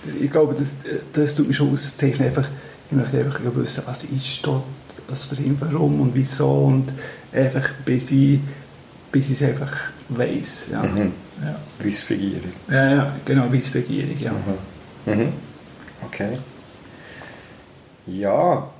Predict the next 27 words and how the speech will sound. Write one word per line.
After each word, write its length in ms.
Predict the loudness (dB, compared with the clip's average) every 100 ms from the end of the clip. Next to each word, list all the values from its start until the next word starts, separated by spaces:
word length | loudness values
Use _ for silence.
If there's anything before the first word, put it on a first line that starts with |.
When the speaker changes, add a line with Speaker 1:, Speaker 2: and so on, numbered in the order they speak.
| -20 0
Speaker 2:
du 160 | 4
hast 180 | 4 4
ja 440 | 4 6 6 4 -2 -18 -20 -20 -20 -20 -8
M 240 | -2 -2 0
S. 460 | -2 -4 -6 -10 -16 -16 -2
Speaker 1:
Ja. 240 | 0 0 -6 -6
Speaker 2:
Kannst 200 | -2 2
du 40 |
da 120 | 2
den 160 | 2 0
Zuhörern, 520 | 0 2 2 0 -2
wo, 360 | 0 2 2 0 -2
wo 220 | -4 -2 0
das 540 | 2 4 0 -4 -8 -8 -10 -10 -6
nicht 380 | 0 0 0
kennen, 360 | -2 -2 0 -2 -6 -16 -20 -20 -20 -20 -20 -20 -20 -20 -20 -20 -20 -20 -20 -18 -6 0
erzählen, 300 | 2 4 2 -2 -8
wie, 460 | -6 -2 -2 -2 -6
ja, 240 | -4 -2 -2 -6 -12 -20 -6
Speaker 1:
Genau, 240 | 2 4 4
also 160 | 2 0
M 360 | 2 2 4
S, 200 | 4 2
Speaker 2:
was 80 | 0
Speaker 1:
also 40 |
Speaker 2:
das 100 | 2 2
ist. 260 | 0 -6